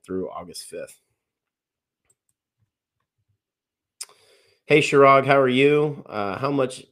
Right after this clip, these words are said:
E B two India would move forward by next year? I joined late, unsure if you already answered it." Yeah, I, I briefly covered it, um, for a few minutes here. I, I think that,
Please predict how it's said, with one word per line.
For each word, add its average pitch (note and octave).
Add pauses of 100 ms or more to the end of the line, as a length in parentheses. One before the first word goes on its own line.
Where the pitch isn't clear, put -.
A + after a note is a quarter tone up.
(200)
E A#2+
B A#2+
two A#2+
India A2
would G#2+
move G#2+
forward G#2+
by G2+
next G2
year? G#2+
I G2+
joined A2
late, G#2
unsure G2+
if G2
you G2+
already F#2+
answered F#2+
it." F#2 (380)
Yeah, C#3+
I, C#3
I C#3
briefly E3+
covered D#3+
it, E3
um, C3
for C#3+
a C#3
few C#3
minutes C#3+
here. C#3+
I, A2+
I B2+
think C#3+
that, A#2+